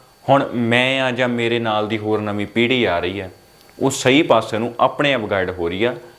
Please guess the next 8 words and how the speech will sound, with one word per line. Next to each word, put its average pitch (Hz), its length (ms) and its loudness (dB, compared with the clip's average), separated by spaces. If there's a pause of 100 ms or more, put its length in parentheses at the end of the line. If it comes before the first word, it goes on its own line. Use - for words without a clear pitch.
(160)
ਨੈੱਟਵਰਕ 127 560 2
ਜ਼ਰੀਏ। 90 280 -4
ਨੈੱਟਵਰਕ 139 480 0
ਜ਼ਰੀਏ 117 380 0
ਆਪਣਾ 107 240 -4
ਦਿਮਾਗ 98 340 -6
ਘੁੰਮ 104 180 -4
ਜਾਂਦਾ, 90 340 -6